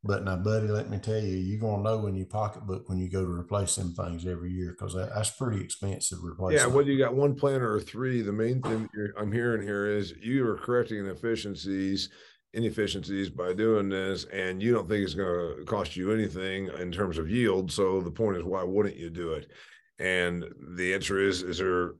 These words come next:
Speaker 2: any, is there anything that you're, you've already made this decision? Was there any concern before you made the decision? Like, you're like, "Well, I,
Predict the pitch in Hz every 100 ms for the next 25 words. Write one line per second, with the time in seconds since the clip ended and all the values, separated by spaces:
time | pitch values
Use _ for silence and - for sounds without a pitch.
0 | _ 76 104 104 104 - 73 92 95 104
1 | 110 110 110 104 95 98 98 95 67 95
2 | 110 110 - - - - - 95 110 104
3 | 92 92 87 110 98 95 98 92 98 113
4 | 127 113 - - _ _ _ - 104 85
5 | - 107 113 120 104 92 78 104 107 104
6 | 104 101 101 92 80 101 98 107 101 78
7 | 98 98 95 92 80 104 120 120 - 92